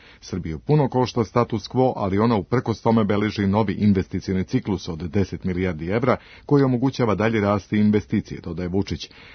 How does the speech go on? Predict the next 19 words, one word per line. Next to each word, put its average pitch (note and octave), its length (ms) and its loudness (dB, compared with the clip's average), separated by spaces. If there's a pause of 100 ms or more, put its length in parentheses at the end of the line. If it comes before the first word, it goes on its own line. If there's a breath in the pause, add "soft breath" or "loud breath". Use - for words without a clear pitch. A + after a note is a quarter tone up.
Ne B2 160 4
potvrđuje G#2 520 2
pisanje G2+ 400 0
medija G#2+ 360 2
da A#2+ 120 0
će F#2+ 160 -2
izbori F2+ 300 -2
biti F#2 260 -4
dvadeset E2+ 440 -6
drugog E2 280 -8
marta C3 340 0
i B2+ 120 2
nije C3+ 200 -2
optimističan A2 640 0
o A2 120 2
pregovorima F#2 520 -2
vlasti E2 380 -8
i F#2 80 -2
opozicije. F2 580 -6